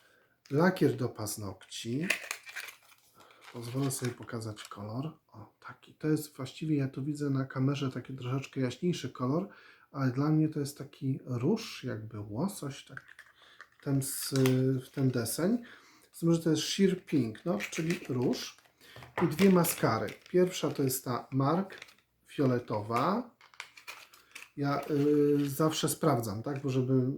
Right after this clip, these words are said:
wiedzieć, czy w opakowaniu jest, y, ten właściwy produkt. Czyli to jest ten False Lash, Big and False Lash, tak? Czyli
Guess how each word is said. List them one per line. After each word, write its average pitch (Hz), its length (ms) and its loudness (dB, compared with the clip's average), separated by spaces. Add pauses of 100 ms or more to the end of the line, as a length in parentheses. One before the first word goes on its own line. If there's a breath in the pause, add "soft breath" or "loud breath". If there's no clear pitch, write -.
(280)
wiedzieć, 135 400 2
czy 131 120 -4
w 127 60 -4
opakowaniu 127 720 0
jest, 120 560 -4
y, 117 380 0
ten 123 220 -4
właściwy 123 420 -4
produkt. 127 640 -4 (300 soft breath)
Czyli 143 220 0
to 151 120 2
jest 151 220 -2
ten 135 300 4
False 143 520 -2
Lash, 135 760 2 (380)
Big 165 180 0
and 135 160 4
False 123 380 -2
Lash, - 400 -6
tak? - 280 -10 (380 loud breath)
Czyli 147 160 0